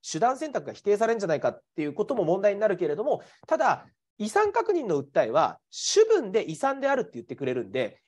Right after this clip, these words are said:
遺産であることに規範力が生じるんですよ。で、それに対して共有持ち分確認の訴えでは、共有であるということしか確認されません。あくまでも遺産であることは理由中の判断になっちゃいますから、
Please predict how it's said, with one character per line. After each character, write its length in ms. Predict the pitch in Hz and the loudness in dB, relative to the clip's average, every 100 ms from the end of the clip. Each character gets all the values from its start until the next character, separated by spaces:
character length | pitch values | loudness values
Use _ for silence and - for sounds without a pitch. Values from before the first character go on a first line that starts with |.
| _ | _
遺 100 | 214 | -4
産 260 | 370 392 | -2 0
で 80 | 403 | 2
あ 40 | 415 | 2
る 100 | 330 | 0
こ 100 | 285 | -2
と 80 | |
に 100 | 226 | -6
規 160 | 175 190 | -6 -6
範 200 | 302 349 | -4 -2
力 160 | 262 - | -2 -2
が 80 | |
生 200 | 180 143 | -2 -2
じ 100 | 123 | -2
る 80 | 123 | -6
ん 40 | 92 | -6
で 100 | - | -12
す 100 | 85 | -12
よ。 140 | 78 _ _ _ _ | -14 _ _ _ _
で、 80 | 214 | 0
そ 140 | 262 | 2
れ 80 | 370 | 2
に 100 | 392 | 0
対 200 | 427 381 | 0 -2
し 60 | - | 0
て 200 | 269 - | -2 0
共 260 | 302 349 | 2 4
有 140 | 339 359 | 4 2
持 100 | 370 | 0
ち 100 | 359 | 0
分 180 | 320 | 0
確 200 | 190 180 | -4 -4
認 140 | 208 208 | -4 -4
の 160 | 202 | -4
訴 200 | 196 - | -2 2
え 40 | 175 | 2
で 80 | 113 | 4
は、 260 | 156 - - _ - | 0 0 -8 _ 0
共 240 | 339 392 | 4 6
有 160 | 370 392 | 4 2
で 80 | 370 | 0
あ 80 | |
る 100 | 392 | -2
と 80 | 339 | -4
い 40 | 233 | -6
う 60 | |
こ 80 | 208 | -8
と 80 | 196 | -8
し 80 | - | -10
か 100 | 196 | -8
確 200 | 156 151 | -6 -4
認 120 | 143 | -2
さ 100 | 135 | -2
れ 80 | 127 | -2
ま 120 | 120 | -2
せ 120 | 117 | -6
ん。 80 | 92 _ _ _ | -10 _ _ _
あ 100 | 277 | -2
く 80 | 339 | 2
ま 120 | 277 | 2
で 60 | |
も 120 | 277 233 | 2 0
遺 100 | 190 | 0
産 240 | 311 311 | 2 4
で 80 | 311 | 4
あ 60 | 311 | 2
る 60 | |
こ 100 | 202 | 0
と 80 | 196 | 0
は 80 | 139 | -2
理 160 | 135 | -2
由 160 | 214 294 | -6 -6
中 160 | 302 294 | -6 -6
の 80 | |
判 160 | 285 277 | -4 -2
断 120 | 175 | -2
に 40 | 127 | -4
な 60 | |
っ 60 | - | -6
ち 80 | 117 | -8
ゃ 40 | |
い 20 | |
ま 120 | 90 | -10
す 60 | - | -12
か 80 | 107 | -2
ら、 200 | 160 120 | 0 0